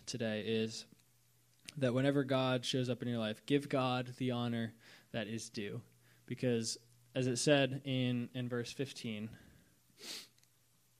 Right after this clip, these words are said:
it says, "Moses built an altar there, and he named it Yahweh Nisi," which means "The Lord is my banner." So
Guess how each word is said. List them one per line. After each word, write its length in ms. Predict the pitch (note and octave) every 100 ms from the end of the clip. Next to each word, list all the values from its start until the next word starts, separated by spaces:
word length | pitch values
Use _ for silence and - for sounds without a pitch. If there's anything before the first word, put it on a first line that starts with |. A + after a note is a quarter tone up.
| _ _ _ _ _ -
it 100 | C3
says, 220 | C3 A#2
"Moses 320 | C3 D3+ D3+
built 280 | - C#3 C3+
an 80 | A#2+
altar 340 | A#2+ B2 A#2+
there, 140 | G#2+ G#2
and 160 | G#2+
he 80 | A2+
named 260 | A2 G#2+ G#2+
it 80 |
Yahweh 340 | A2 B2 A#2+ A2
Nisi," 520 | G#2+ G#2+ - A2+ A#2+ - _ - - _
which 140 | -
means 200 | A#2+ A2+
"The 60 | G#2+
Lord 280 | A2 G#2+ G#2
is 140 | G2+
my 120 | G2+
banner." 460 | G2+ F#2+ G2+ G#2 - _ - - - - - - _ _ _ _ -
So 380 | - - C3 A#2